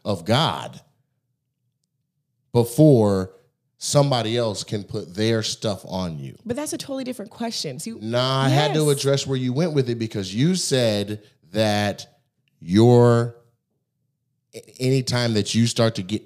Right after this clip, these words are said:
Speaker 1: out of character, you're grown.
Speaker 2: Right, absolutely.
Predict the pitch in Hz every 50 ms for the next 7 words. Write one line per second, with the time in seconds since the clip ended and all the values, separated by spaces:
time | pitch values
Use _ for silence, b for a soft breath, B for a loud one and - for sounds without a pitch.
0 | _ - 98 113 123 123 117 104 104 - - - - 147 151 147 131 113 - -
1 | - 69 - - _ _ _ _ _ _ _ _ _ _ _ _ _ _ _ _
2 | _ _ _ _ _ _ _ _ _ _ _ _ _ _ _ _ _ _ _ _
3 | _ _ _ _ _ _ - 95 110 135 175 190 143 127 127 117 80 - - -
4 | - _ _ _ _ _ _ - 233 320 453 427 339 - - - - 247 - -
5 | 262 269 - 294 190 175 156